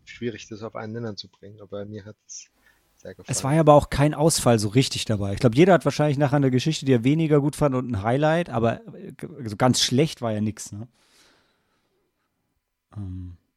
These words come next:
Speaker 2: das, das abwesende, äh, Sneaky Monday-Mitglied, für den gebe ich mal auch eine Wertung von vier, vielleicht sogar höher ab, d-, der Dan. Ich glaub, das hatte er mir, ähm,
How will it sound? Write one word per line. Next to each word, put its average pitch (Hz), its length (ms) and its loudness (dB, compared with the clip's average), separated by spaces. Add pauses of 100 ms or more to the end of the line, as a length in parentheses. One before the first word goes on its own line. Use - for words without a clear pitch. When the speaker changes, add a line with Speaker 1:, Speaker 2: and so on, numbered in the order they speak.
(600)
Speaker 2:
das, - 180 -2
das - 160 -2
abwesende, 175 960 4
äh, 160 60 -2
Sneaky 160 260 -6
Monday-Mitglied, 156 600 -4
für 131 100 -6
den 135 180 -4
gebe 147 140 -6
ich 135 100 -10
mal 131 120 -4
auch 160 360 -6
eine 143 160 -8
Wertung 151 220 -2
von 135 180 -4
vier, 180 320 -2
vielleicht 139 340 -6
sogar 131 340 -4 (180)
höher 190 320 -2
ab, 214 320 -8
d-, 131 80 -14
der 135 140 -4
Dan. 156 360 -4
Ich - 160 -14
glaub, 135 160 -8
das - 180 -16
hatte 143 140 -10
er 127 140 -4
mir, 190 540 -8
ähm, 151 420 -8